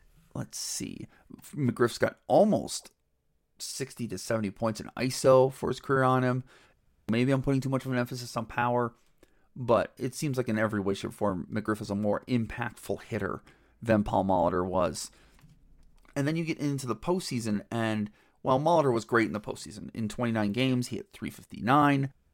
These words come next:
McGriff played in fifty games and hit three oh three with a nine seventeen O P S. He has more home runs, more doubles, just in general was a better player in the playoffs, a big part of it,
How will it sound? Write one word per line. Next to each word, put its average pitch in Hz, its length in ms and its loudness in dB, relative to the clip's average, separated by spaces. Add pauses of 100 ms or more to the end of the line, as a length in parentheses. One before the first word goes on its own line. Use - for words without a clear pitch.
(440)
McGriff 165 400 2 (220)
played 160 200 2
in 135 200 2
fifty - 280 -6
games 117 360 -2
and 117 180 -2
hit 120 100 -2
three 123 220 0
oh 110 60 0
three 120 580 -2
with - 160 -6
a - 20 -2
nine 110 180 -2
seventeen 101 380 -4
O 90 80 -4
P - 160 -8
S. - 180 -10 (1040)
He 117 180 -4
has - 420 -6
more 117 180 -2
home 110 200 -4
runs, 180 420 6
more 104 240 -4
doubles, 135 480 4 (260)
just - 160 -10
in 170 120 0
general 120 300 4
was 104 100 -4
a 107 80 -4
better - 380 -6
player - 240 -8
in - 80 -10
the - 60 -18
playoffs, 147 440 -2
a - 40 -10
big - 160 -10
part - 180 -6
of - 80 -12
it, - 60 -12